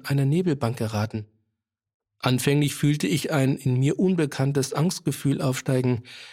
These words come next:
ein beklemmendes Gefühl des Ausgeliefertseins, wie ein Gefängnis nur ohne Gitterstäbe.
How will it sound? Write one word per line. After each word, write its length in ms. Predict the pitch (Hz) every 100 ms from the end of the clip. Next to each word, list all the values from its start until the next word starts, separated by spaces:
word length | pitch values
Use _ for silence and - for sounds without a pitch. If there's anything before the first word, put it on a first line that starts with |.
| - _ -
ein 140 | 139
beklemmendes 600 | 131 - 123 185 208 196 -
Gefühl 500 | 135 - 170 180 180
des 560 | 156 147 - - - _ _ -
Ausgeliefertseins, 1200 | 151 135 - 151 135 123 113 120 107 - - - _ _ _ _ _ _ _ _ _ -
wie 160 | 131
ein 140 | 117 113
Gefängnis 580 | 104 135 156 135 -
nur 180 | 139 151
ohne 420 | 165 143 131 131 - -
Gitterstäbe. 680 | 165 131 - 123 110 127